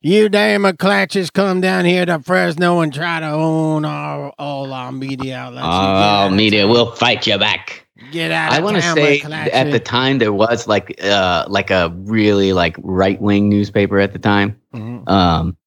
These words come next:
Speaker 2: that was, like, yeah, there was, like, a thing, but
Speaker 1: "Here come the McClatchys. They're
Speaker 2: Here
Speaker 1: coming."
Speaker 2: come the McClatchys taking everything from us.
Speaker 1: Damn it. They're gonna be on the
Speaker 2: Um,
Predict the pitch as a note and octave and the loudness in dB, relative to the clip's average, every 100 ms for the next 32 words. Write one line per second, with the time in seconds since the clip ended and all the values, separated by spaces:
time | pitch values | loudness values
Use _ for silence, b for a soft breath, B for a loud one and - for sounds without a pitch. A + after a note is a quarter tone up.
0 | _ _ _ - E2+ F#2 E2+ E2+ E2 F2+ | _ _ _ -2 0 2 0 0 -2 0
1 | E2 D#2+ - - - D#2+ E2 D#2+ D#2+ D#2+ | 0 -2 -8 -8 -4 -2 0 -2 -2 -4
2 | D#2+ E2 - D#2+ - - - C#3 D3 C#3 | -4 -6 -4 -6 -6 -10 -8 -4 -2 0
3 | E3 E3+ E3 E3 D#3+ D#3 E3 D#3 C3+ D#3 | 0 2 2 2 2 0 0 -2 -2 0
4 | C#3 D#3 C#3 D3+ E3 D3+ C#3 A2 A#2+ B2 | 0 -2 -4 -4 -4 -2 -4 -2 -2 2
5 | B2 A#2+ - A2+ A2 F#2+ - - A2+ - | 2 2 0 -2 0 -4 -6 -4 -4 -2
6 | G2+ G#2+ G2 F#2+ F#2 F2 F2+ F2+ - - | -2 -2 -4 -6 -8 -8 -10 -10 -12 -14
7 | D#2 - - F#2+ F#2+ D#2+ _ _ A2+ C3 | -16 -16 -14 -10 -10 -12 _ _ -6 0
8 | D3 C#3+ C#3+ C#3 C3+ B2 B2 A#2+ A2+ G#2+ | 0 2 2 2 2 2 4 4 2 0